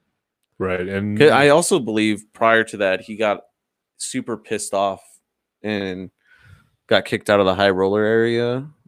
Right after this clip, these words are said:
Speaker 2: at the hotel, and there was a lot of other things that had happened. Um,
Speaker 1: I also know from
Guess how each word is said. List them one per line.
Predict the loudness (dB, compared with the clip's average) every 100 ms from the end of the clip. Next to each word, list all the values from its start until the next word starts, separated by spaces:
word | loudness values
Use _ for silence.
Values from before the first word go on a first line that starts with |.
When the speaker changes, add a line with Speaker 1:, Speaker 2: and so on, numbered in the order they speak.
| _ _ _ -4
Speaker 2:
at | -4 -2
the | -2
hotel, | -2 -2 0 2 0 -2
and | -4 -8 -12 _ _ _ _ _ _
there | 0
was | 2
a | 4
lot | 4 4
of | 2
other | -2 -6
things | -6 -6 -6 -6
that | -8
had | -8
happened. | -6 -6 -4 -6 -6 -14 -20 -12
Um, | -10 -10 -12 -18 _ _ _ -8
Speaker 1:
I | 0
also | 0 0 0 0
know | 0 0 2 2 2 2 2 2 0 -2 -10 _ _ _ _ _ _ _ _ _ _ _ _ _ _
from | _ -2 0 2 2 0 -2 -6 -10 -14